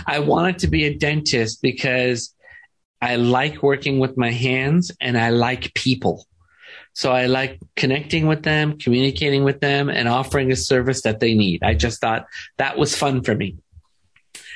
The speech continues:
And then I studied Chinese medicine with the intention of when I have a family, uh, I want to be able to help them in a more holistic way, right? 'Cause like I said before, antibiotics and steroids is not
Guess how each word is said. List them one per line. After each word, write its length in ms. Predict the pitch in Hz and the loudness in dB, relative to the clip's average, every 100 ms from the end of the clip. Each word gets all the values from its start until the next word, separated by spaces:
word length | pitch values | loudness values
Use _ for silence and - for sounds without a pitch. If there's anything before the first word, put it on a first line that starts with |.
| - _ - | -20 _ -2
And 160 | 139 | 0
then 380 | 139 135 135 - | 2 2 0 -2
I 120 | - 135 | -4 -4
studied 440 | - - 180 180 | -4 -2 0 0
Chinese 400 | 175 160 156 143 | 0 0 0 0
medicine 400 | 160 175 - 135 | 0 -2 0 0
with 140 | 131 | 0
the 140 | 131 127 | 2 2
intention 880 | 123 - 160 190 180 143 120 123 - | 2 0 0 2 2 0 0 0 0
of 340 | 120 123 - - - | 0 -2 -6 -18 -6
when 440 | 139 110 170 196 | 0 2 2 2
I 160 | 196 185 | 0 0
have 320 | 185 175 180 | 0 0 0
a 100 | 170 | -2
family, 680 | 156 175 165 123 85 92 - _ _ _ _ _ - - - - _ - | -2 -2 0 0 -2 -4 -8 _ _ _ _ _ -20 -20 -20 -20 _ -6
uh, 280 | 113 110 - - | -2 -2 -4 -4
I 200 | 135 151 | 0 2
want 300 | 151 151 147 | 2 2 2
to 60 | |
be 220 | 147 139 139 | 2 2 2
able 200 | 139 143 | 0 0
to 100 | 139 | -2
help 360 | - 170 175 | 0 -2 -2
them 200 | - 127 | -2 0
in 100 | 127 | 2
a 60 | 123 | 2
more 280 | 120 127 127 | 2 2 0
holistic 680 | 123 120 127 127 - 120 139 | 0 2 2 0 -4 -4 0
way, 420 | 185 202 - 87 _ _ _ - | 0 0 -4 -12 _ _ _ -4
right? 240 | 127 151 | -2 -2
'Cause 140 | 147 156 | -2 -2
like 180 | 156 160 | -2 -2
I 60 | |
said 200 | 160 185 | -2 -2
before, 340 | 175 175 170 - - - - | -2 0 -2 -4 -10 -14 -6
antibiotics 720 | 160 190 190 180 175 180 170 | -2 0 0 0 0 -2 -2
and 100 | 139 | -6
steroids 580 | - 170 160 151 135 135 | -4 -2 0 2 2 2
is 140 | 127 | 0
not 340 | 135 147 147 | 0 0 -2